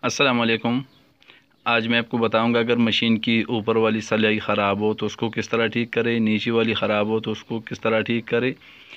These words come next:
ये देखिए, ये मैंने सलाई कर दी है, मैं भी आपको दिखाता हूँ। एक तो इसने कपड़े को खींच के रखा हुआ है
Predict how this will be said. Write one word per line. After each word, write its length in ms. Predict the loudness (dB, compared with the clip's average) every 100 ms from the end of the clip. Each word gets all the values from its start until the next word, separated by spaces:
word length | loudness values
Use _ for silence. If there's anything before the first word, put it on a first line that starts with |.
| -12 -2
ये 100 | 0
देखिए, 260 | 2 0 0
ये 120 | 2
मैंने 220 | 2 2
सलाई 340 | 0 2 2 2
कर 160 | -2
दी 200 | 0 2 0
है, 80 | -2 _ _ _ _ _ _ _ _ _ _ _ _ _ _
मैं 180 | -2 0
भी 100 | 2
आपको 240 | 2 2
दिखाता 380 | 0 2 0 0
हूँ। 160 | 0 -2 _ _ -20 -20 -20 -4 0
एक 220 | 2 0
तो 80 | -4
इसने 280 | -2 -2 -2
कपड़े 360 | -2 -2 -2 -2
को 140 | -2
खींच 340 | 0 0 0 -2
के 120 | -2
रखा 240 | -4 -6
हुआ 240 | -8 -8 -10
है 160 | -12